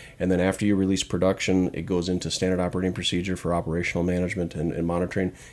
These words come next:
continuous monitoring, real-time assessment, real-time detection, and then back into the feedback loop for remediation. Security and DevOps have been built separately, but now they're becoming merged together.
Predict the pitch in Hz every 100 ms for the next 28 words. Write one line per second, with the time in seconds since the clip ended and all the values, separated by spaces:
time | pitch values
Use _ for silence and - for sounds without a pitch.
0 | - - - 107 107 98 98 101 - 98
1 | 95 78 87 98 - 98 98 - 101 -
2 | 90 90 - 85 - 92 92 90 92 85
3 | - 87 - - - - 82 85 82 82
4 | - 87 85 - 78 - 80 78 82 -
5 | 76 76 - 82 80 76 73 - 73 76
6 | 76 67 69 69 - - - - - -
7 | - - - - - - - - - 135
8 | 135 131 135 - - - 107 107 101 85
9 | 85 - - - - - - - - -
10 | - 104 95 98 90 95 - 101 90 -
11 | 76 85 87 - 82 87 90 90 90 101
12 | 92 90 87 85 87 90 - 92 90 85
13 | 82